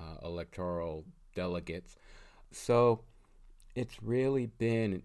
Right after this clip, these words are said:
interesting couple of weeks. Uh, as I said, the, uh, South Carolina went overwhelmingly for Biden.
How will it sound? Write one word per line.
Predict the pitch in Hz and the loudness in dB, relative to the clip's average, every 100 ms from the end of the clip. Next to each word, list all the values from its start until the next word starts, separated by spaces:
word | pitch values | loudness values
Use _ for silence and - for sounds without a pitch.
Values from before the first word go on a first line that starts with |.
| - | -6
interesting | 107 117 110 110 107 | -6 -6 -6 -4 -4
couple | - 101 101 98 | -4 -4 -2 -4
of | 90 92 | -4 -4
weeks. | 92 82 - - - - - - | -2 -2 -6 -18 -20 -20 -20 -10
Uh, | 92 90 87 82 76 | -6 -4 -4 -4 -6
as | 98 98 | -4 -2
I | 95 | -2
said, | - 98 85 - | 0 -2 -2 -4
the, | 92 92 90 87 87 - - | -4 -2 -2 -4 -4 2 4
uh, | 90 87 80 69 | 2 -2 -8 -10
South | - - 101 - | -6 0 0 0
Carolina | 113 101 98 98 104 110 110 107 | -2 0 2 2 2 2 0 -2
went | 95 92 - | -4 -6 -4
overwhelmingly | 95 90 90 95 98 95 92 | -4 -2 -2 0 0 -2 -4
for | - 82 | -6 -8
Biden. | 90 98 107 113 113 | -2 0 0 0 -4